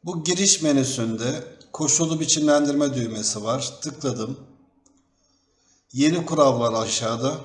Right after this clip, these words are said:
Oraya giriyorum. Buradaki kural seçeneklerinden biçimlendirilecek hücreleri belirlemek için formül kullan satırına tıklıyorum. Aşağıdaki kutucuğun içerisine bir formül yazacağım.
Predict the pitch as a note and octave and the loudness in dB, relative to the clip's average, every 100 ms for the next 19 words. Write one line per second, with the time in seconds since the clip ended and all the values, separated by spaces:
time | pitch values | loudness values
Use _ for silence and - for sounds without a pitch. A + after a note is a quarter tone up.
0 | - C3+ B2 A#2+ G#2+ G#2+ G#2+ G#2+ A2 C#3+ | -12 -4 0 0 -2 -8 -10 -10 -10 -10
1 | - - - _ - _ _ _ _ _ | -14 -20 -20 _ -20 _ _ _ _ _
2 | _ _ _ _ _ _ _ - _ _ | _ _ _ _ _ _ _ -20 _ _
3 | _ _ _ _ _ _ _ _ - G#3 | _ _ _ _ _ _ _ _ -2 0
4 | F3 D#3+ - D#3+ E3 - D#3 F3+ E3+ D#3 | 2 0 0 -4 -4 -4 0 2 2 0
5 | C3 C3 A#2+ A#2+ A#2+ A2+ A2+ B2+ D#3 - | 2 0 0 -2 -4 -4 0 0 0 -6
6 | - - - _ _ A#2+ C3+ E3 E3 E3 | -16 -20 -20 _ _ 0 2 4 4 4
7 | E3 E3 D#3 E3+ D#3 C3+ C#3 C#3+ D3+ C#3 | 4 0 0 -2 -4 -2 0 0 0 0
8 | C#3 C3+ C3 B2 D#3+ C#3 C#3+ C#3 D3 - | 2 2 2 0 -4 -2 0 2 0 -2
9 | A#2+ A2+ G#2+ G2+ - - _ _ _ _ | 0 0 0 -4 -16 -20 _ _ _ _
10 | _ _ _ - C#3+ B2+ B2+ A#2 A2+ A2+ | _ _ _ -6 -4 -2 -4 -2 -4 -6
11 | A#2+ - C#3+ C#3 C#3+ C#3 - - - _ | -10 -4 -2 -2 -4 -8 -18 -20 -20 _
12 | _ - - _ _ D#3 D#3+ E3 D#3 D3 | _ -20 -20 _ _ 0 2 2 0 0
13 | D3+ - B2 C3+ B2 B2 A#2 A#2+ A2 A2+ | -4 -6 -6 -6 -2 -2 0 0 -2 -2
14 | E3 D#3 D3+ - C#3 C3 B2 A#2 G#2 G#2 | -2 -2 -4 0 0 2 0 -2 -6 -6
15 | G2 A2 | -6 -6